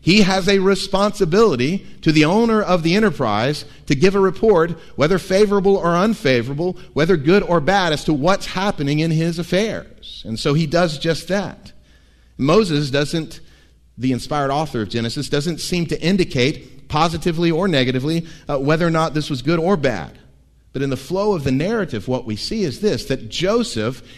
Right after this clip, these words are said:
is an unflinching truth bearer. He tells the truth. Remember, God had given distinguishing grace to Joseph. He's remarkably gifted.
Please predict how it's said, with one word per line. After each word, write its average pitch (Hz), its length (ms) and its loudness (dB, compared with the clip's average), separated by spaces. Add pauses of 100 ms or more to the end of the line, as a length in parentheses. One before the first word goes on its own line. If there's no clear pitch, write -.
(160)
is 147 180 2
an 147 120 0 (140)
unflinching 185 840 0
truth 262 420 -2
bearer. 98 400 -2 (600)
He - 160 4
tells 220 420 0
the 196 80 0
truth. - 840 -4 (920)
Remember, 151 360 2
God 156 260 -2
had 170 160 -2
given 143 480 -2 (500)
distinguishing 170 1300 -4
grace 104 840 -6 (500)
to 98 100 -8
Joseph. - 840 -8
He's 139 260 -6
remarkably 135 640 -2
gifted. 95 560 -8